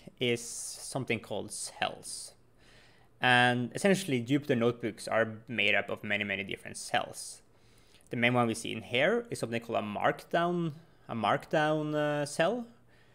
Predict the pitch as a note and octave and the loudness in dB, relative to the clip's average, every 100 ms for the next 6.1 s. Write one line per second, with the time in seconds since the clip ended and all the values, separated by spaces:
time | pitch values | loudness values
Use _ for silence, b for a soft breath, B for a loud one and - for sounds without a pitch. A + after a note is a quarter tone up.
0 | b b - C#3 C#3+ B2 C#3+ C3 A#2 A#2 | b b -14 -8 -4 2 2 2 2 2
1 | A#2+ - B2 A2+ A2+ A2 G#2 - - - | 2 -2 -2 0 0 0 0 0 -4 -10
2 | A2 - G2 - - E3+ E3+ - - - | -8 -4 -4 -2 2 2 0 -12 -14 -14
3 | - - G2 - - - - - - - | -8 -6 -4 -4 -8 -12 -14 -18 -20 -20
4 | - E3+ F3+ F3 E3+ E3+ E3+ - - - | 0 4 6 6 6 4 4 -2 -12 -8
5 | G#2 G2 - G#2 - D3+ E3+ - F#3 F#3 | -4 -4 -4 -4 0 0 2 2 2 0
6 | - | -8